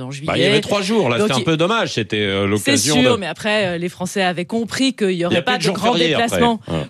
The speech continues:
Speaker 1: pendant
Speaker 2: Bon.
Speaker 1: ces, ces trois jours. Mais
Speaker 2: Ouais.
Speaker 1: il, il reste la possibilité quand même de, de partir pour, pour le samedi
Speaker 2: Oui, parce que
Speaker 1: dimanche.
Speaker 2: Emmanuel Vargon, est-ce qu'il y a une crainte réelle de retour de l'épidémie ? Qu'est-ce qu'on vous dit, vous, au plus haut niveau, justement, au gouvernement ?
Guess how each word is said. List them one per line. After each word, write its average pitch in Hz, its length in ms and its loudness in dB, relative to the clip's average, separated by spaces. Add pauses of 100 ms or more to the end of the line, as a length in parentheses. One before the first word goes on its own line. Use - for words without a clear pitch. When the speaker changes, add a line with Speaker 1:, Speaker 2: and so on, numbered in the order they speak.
Speaker 1:
pendant 208 240 2
Speaker 2:
Bon. 196 40 2
Speaker 1:
ces, 175 360 -2
ces 175 140 -4
trois 170 240 -2
jours. 202 320 0
Mais 143 60 -6
Speaker 2:
Ouais. 147 200 0
Speaker 1:
il, 160 160 -6
il 156 120 -4
reste 196 220 -2
la 165 80 -2
possibilité 156 520 -8
quand 151 120 -8
même 175 160 -2
de, 151 120 -4 (140)
de 175 80 2
partir 170 480 -4
pour, 147 280 -8
pour 165 180 -4
le 165 80 -2
samedi 160 180 -2
Speaker 2:
Oui, 175 80 2
parce 160 120 0
que 160 60 0
Speaker 1:
dimanche. 156 140 -2
Speaker 2:
Emmanuel 190 280 -2
Vargon, 151 280 0
est-ce 165 100 0
qu'il 185 200 -6
y 170 60 0
a 160 40 2
une 151 180 0
crainte 143 280 -4
réelle 139 260 0
de 110 80 -2
retour 110 320 0
de 95 120 2
l'épidémie ? 92 600 0
Qu'est-ce - 240 -4
qu'on 156 140 0
vous 120 160 2
dit, 120 180 -4
vous, 113 240 -2
au 85 140 2
plus 85 180 -2
haut 98 160 4
niveau, 92 300 2
justement, 82 400 -4
au 80 80 0
gouvernement ? 69 560 -8